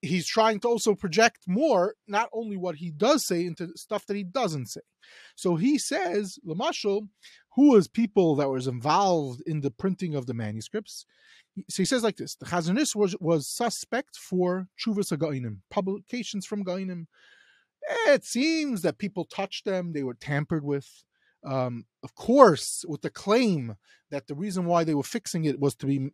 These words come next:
to fix the Lashon, but he doesn't like, he, he seems to say that it's not so true.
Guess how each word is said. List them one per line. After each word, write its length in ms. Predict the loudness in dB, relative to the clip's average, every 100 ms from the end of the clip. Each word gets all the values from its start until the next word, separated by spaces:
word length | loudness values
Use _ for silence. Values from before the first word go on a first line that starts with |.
| -8
to 100 | -6
fix 300 | -2 -4 -2
the 100 | 0
Lashon, 560 | 2 2 2 0 0
but 160 | 0 0
he 340 | 0 -2 -4 -6
doesn't 320 | -6 -4 -4
like, 200 | -2 -4
he, 340 | -4 -4 -4 -6
he 300 | -6 -8 -6
seems 260 | -6 -8
to 100 | -8
say 200 | -6 -4
that 80 | -4
it's 180 | -6 -6
not 220 | -6 -6
so 120 | -12 -16
true. 460 | -8 -4 -2 -4